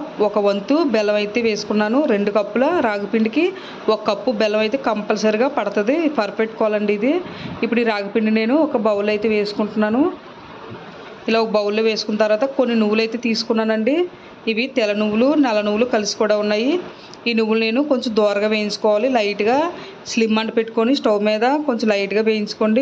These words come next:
నువ్వులు వేయించుకోవడం వల్ల ఈ బూరెలు చాలా టేస్ట్గా ఉంటాయండి. స్కిప్, అస్సలు స్కిప్ చేయొద్దు, చాలా బాగుంటాయి. ఇవి అక్కడక్కడ మనకి మధ్య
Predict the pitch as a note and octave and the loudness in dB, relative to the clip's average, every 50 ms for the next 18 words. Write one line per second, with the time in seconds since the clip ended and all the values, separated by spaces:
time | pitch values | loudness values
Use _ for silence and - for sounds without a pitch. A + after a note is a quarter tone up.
0 | C4+ A#3 G#3+ G3+ G#3+ A3 G#3+ G#3+ G#3+ G#3+ G#3+ - A#3 G#3+ G#3 G#3 G#3+ A3 A#3+ C4+ | 4 2 2 2 2 2 2 2 0 -2 -2 0 0 2 4 4 4 4 2 0
1 | D4 D#4+ - - - - - - - - A3+ G#3+ F#3+ G3+ G#3+ A3 A3 B3 A#3+ - | 0 -2 -6 -10 -16 -20 -20 -14 -8 -4 -2 0 0 2 0 2 0 0 0 0
2 | A#3+ G#3+ A3 G#3+ G#3+ A3 A3 G#3+ A3 - A3 A3+ A3+ A3 G#3+ A3 A3 A3 A#3 C4+ | 0 0 0 -2 -2 -2 -2 -2 -2 0 2 2 2 2 2 2 2 2 0 -2
3 | - - - A3+ - - - - - A#3 G#3+ G3+ - A3+ F#3+ F#3 F#3 - B3 A#3 | -2 -2 -4 -6 -6 -6 -8 -2 0 0 0 0 0 0 -2 -2 -2 -2 -4 -4
4 | A#3 - B3 A3+ - - - A#3+ A#3+ A#3 A3+ A3+ A3 C4+ C#4+ C#4+ - A#3 G#3+ G#3+ | -4 -4 -6 -6 -4 -2 0 0 2 2 0 0 0 0 0 2 2 2 2 2
5 | A3 G3+ A3 A3+ A3+ A3 G#3 A3+ A3+ A#3+ C4 D4+ E4+ F4+ - - - - - - | 0 0 2 0 0 0 0 0 0 2 2 0 -2 -2 -6 -8 -18 -20 -20 -10
6 | - - A3+ A3 G3+ G#3+ G#3+ A3 A3 A3+ A3 A3+ A3+ A3 A3+ G#3+ A3+ C#4+ C#4 A#3+ | -2 0 0 0 2 0 -2 -2 0 0 0 0 2 0 0 0 0 2 2 2
7 | A3 G3 G#3+ | 2 2 0